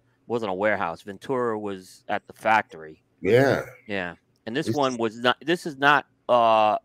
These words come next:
Speaker 1: it's separate from the Fuente factory. So it's another, another area, but, um, and they have, like I said, they have a lot of other warehouses. And then when you see how big that one warehouse is, most companies don't even have that much tobacco. So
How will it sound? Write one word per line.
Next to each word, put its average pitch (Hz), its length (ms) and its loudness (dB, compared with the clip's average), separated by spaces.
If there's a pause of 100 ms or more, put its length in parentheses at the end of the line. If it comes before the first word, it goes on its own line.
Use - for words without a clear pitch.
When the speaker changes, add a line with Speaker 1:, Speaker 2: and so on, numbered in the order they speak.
Speaker 1:
it's - 140 -10
separate 139 460 2
from 117 180 -6
the 104 60 -6
Fuente 107 460 -6
factory. 90 580 -4 (1160)
So - 100 -16
it's 98 100 -18
another, 110 380 -4
another 107 320 -6
area, 95 440 -4 (140)
but, 87 220 -6
um, 87 260 -8
and 113 140 -10
they 107 80 -2
have, 160 160 4
like 135 80 -2
I - 20 -18
said, 113 100 -8
they 104 100 -2
have 139 120 2
a 123 40 -10
lot 113 160 2
of 80 40 -4
other 95 160 -4
warehouses. 90 680 -6 (720)
And 107 140 -6
then 101 180 -6 (100)
when 120 120 -10
you 185 80 -8
see 220 140 0
how 185 100 10
big 143 300 0
that 117 160 2
one 135 280 -2
warehouse 101 460 2
is, 92 220 -12
most 123 260 -8
companies 117 300 -6
don't 107 160 -8
even 98 100 -14
have 95 140 -10
that 107 180 4
much 80 220 -18
tobacco. 78 560 -12 (760)
So 87 480 -10